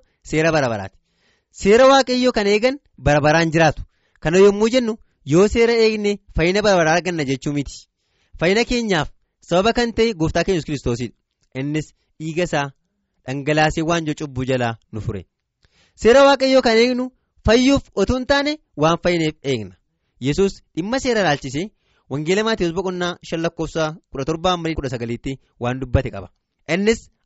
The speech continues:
abboommii Waaqayyoo kan diiguu fi diigamuu isaa namoota kan barsiisu mootummaa Waaqayyootti qooda akka inni hin qabnedha. Kana malee immoo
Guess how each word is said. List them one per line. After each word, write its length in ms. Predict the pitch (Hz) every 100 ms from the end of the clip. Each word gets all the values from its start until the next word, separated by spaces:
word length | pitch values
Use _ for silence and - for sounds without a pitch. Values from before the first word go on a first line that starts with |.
| -
abboommii 480 | 139 131 175 196 208
Waaqayyoo 380 | 202 196 185
kan 180 | 175 160
diiguu 240 | 190 226 185
fi 80 | 117 -
diigamuu 360 | 165 180 185
isaa 180 | 196 190
namoota 300 | 185 185 185
kan 140 | 185 185
barsiisu 340 | 190 196 175
mootummaa 400 | 160 147 147 165
Waaqayyootti 500 | 170 156 160 165 175 214 _ _
qooda 300 | - 160 180
akka 180 | 190 190
inni 120 | 185
hin 60 | 190
qabnedha. 320 | 190 185 123 _ _ _ _
Kana 180 | 175 214
malee 180 | 247 277
immoo 260 | 226 214